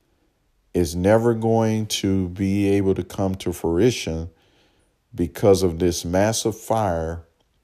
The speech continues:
that has destroyed everything, or that will,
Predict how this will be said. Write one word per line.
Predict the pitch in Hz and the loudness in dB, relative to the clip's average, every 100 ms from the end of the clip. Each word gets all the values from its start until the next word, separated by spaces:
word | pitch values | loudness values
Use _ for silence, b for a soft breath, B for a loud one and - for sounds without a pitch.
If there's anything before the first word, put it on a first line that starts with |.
| _ _ _ - | _ _ _ -8
that | - 80 | -2 0
has | 85 80 78 78 - - _ _ _ _ _ _ _ _ _ _ _ _ _ - | 0 -2 -2 -6 -12 -16 _ _ _ _ _ _ _ _ _ _ _ _ _ -14
destroyed | 135 80 - - 117 113 | -6 -4 0 6 8 8
everything, | 107 113 95 90 92 90 | 8 6 4 0 0 0
or | 87 82 | 0 0
that | 85 | 0
will, | 80 92 87 85 - | 2 2 2 0 -6